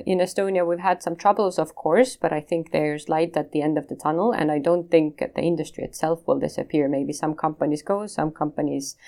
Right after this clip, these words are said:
come, but we will still need bicycles, and I definitely believe that that's where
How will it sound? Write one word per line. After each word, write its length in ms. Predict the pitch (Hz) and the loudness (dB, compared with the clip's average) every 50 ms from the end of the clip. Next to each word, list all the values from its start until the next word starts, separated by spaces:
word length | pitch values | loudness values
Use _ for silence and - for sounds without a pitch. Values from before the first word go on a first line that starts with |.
| - - - - _ _ | -20 -20 -20 -20 _ _
come, 280 | - 185 175 175 156 | 4 4 4 4 4
but 180 | 135 139 139 - | 2 0 0 0
we 100 | 151 147 | -2 0
will 140 | 139 156 151 | 0 -2 -2
still 320 | 151 - - 180 170 151 | -4 -2 2 2 4 4
need 180 | 156 147 143 143 | 2 -2 -2 -2
bicycles, 560 | - 160 156 - - 151 - 143 147 170 - | -2 -2 -2 -4 -6 -6 -4 -6 -6 -4 -4
and 220 | 147 143 139 135 | -6 -6 -4 -4
I 140 | 143 143 143 | -2 -4 -4
definitely 560 | 139 139 - 156 151 - 151 147 143 - 147 | -4 -2 -4 -4 -2 -2 -4 -4 -4 -4 -6
believe 340 | 139 - 143 151 147 139 135 | -4 -2 -2 0 -2 -2 -4
that 100 | 135 - | -6 -4
that's 240 | - 143 143 - - | -4 -4 -4 -2 -2
where 160 | 143 143 139 | -2 0 0